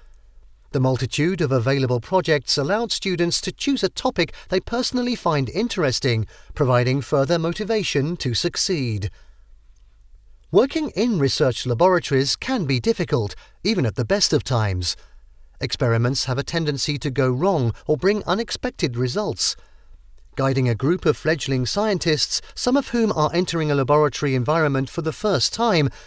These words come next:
to successfully complete ambitious objectives takes a remarkable amount of forward planning, patience, and dedication.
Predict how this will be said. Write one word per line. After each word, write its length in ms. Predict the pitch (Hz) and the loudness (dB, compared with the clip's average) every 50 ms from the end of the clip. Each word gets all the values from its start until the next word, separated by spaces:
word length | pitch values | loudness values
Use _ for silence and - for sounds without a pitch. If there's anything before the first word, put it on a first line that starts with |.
| - - - | -20 -14 -6
to 100 | - - | -4 -4
successfully 640 | - - 208 - - - 269 262 - - 220 190 180 | 0 0 0 -2 0 0 -2 -2 0 0 0 0 0
complete 480 | - - 180 156 - - 247 240 - - - | 0 -2 -4 -4 -4 -4 -4 -4 -4 -4 -4
ambitious 520 | 156 160 143 117 - 226 - - 156 - - | -2 -2 -2 -2 -2 -2 -2 -2 -2 -2 -2
objectives 720 | 135 107 101 - 220 240 - - - 143 123 113 - - - - - - - - - | -2 -2 -2 -2 -2 -2 -2 -2 0 0 0 0 -2 -4 -6 -10 -18 -20 -20 -14 -4
takes 280 | - 214 226 - - - - | -2 -2 0 0 -2 -2 -2
a 100 | 170 185 | 0 2
remarkable 580 | 220 226 226 254 269 262 - - 151 147 143 | 2 2 2 0 -2 -2 -2 -2 0 2 2
amount 360 | 135 135 156 185 196 185 - | 2 2 2 0 -2 0 -2
of 80 | 214 185 | -2 -2
forward 360 | - - 190 160 135 123 113 - | 2 2 2 2 2 0 -2 -4
planning, 440 | - 190 220 226 196 165 151 151 - - - - - - - | -6 -4 -2 0 0 2 0 0 -2 -6 -14 -20 -20 -16 -6
patience, 640 | - 240 262 233 - - 151 127 127 - - - - - - - | -2 0 0 0 2 2 0 2 2 0 0 -2 -2 -6 -8 -4
and 200 | - 196 190 135 | -2 -2 -2 0
dedication. 800 | 156 165 139 127 - - 160 175 190 - - 143 117 107 101 92 | -2 0 0 -2 -2 -2 -4 -4 -4 -2 -2 0 0 0 -2 -4